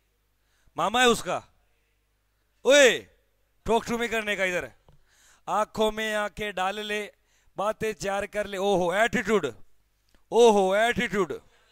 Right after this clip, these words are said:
ओहो हो। अरे कोई नहीं यार, उत्तर तो सही बता के गए लोंडा।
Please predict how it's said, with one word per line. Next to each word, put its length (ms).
ओहो 400
हो। 280
अरे 180
कोई 300
नहीं 160
यार, 120
उत्तर 280
तो 160
सही 160
बता 280
के 100
गए 180
लोंडा। 520